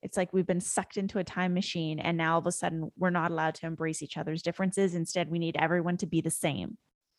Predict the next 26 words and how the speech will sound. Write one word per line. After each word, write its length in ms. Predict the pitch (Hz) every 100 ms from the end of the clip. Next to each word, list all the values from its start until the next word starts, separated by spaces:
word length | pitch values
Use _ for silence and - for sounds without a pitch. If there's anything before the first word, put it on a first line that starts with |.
| _ _ _ _
No, 440 | 185 202 180 - - -
that's 180 | 180
not 160 | 202 185
how 140 | 185
this 240 | 185 180 -
works. 480 | 170 - - - - _ _ _ _ -
That's 140 | 185
not 160 | 208 156
what 160 | 180
being 200 | 170 185
human 340 | 175 196 185 165
is 100 | 160
all 160 | 160
about. 380 | 160 170 156 - _ _ _ _ _ _ _ -
You 60 |
have 60 | 196
to 120 | 214
love 360 | 185 185 190 185
your 120 | 190
fellow 240 | 208 180
brothers 360 | 175 170 170 165
and 80 | 170
sisters 540 | 185 - 185 - - - _ _ _ _ _ _ _ _ _ _ -
despite 720 | 175 - - 208 185 - - _ -
your 160 | 196
differences. 800 | 165 165 - 180 - - - -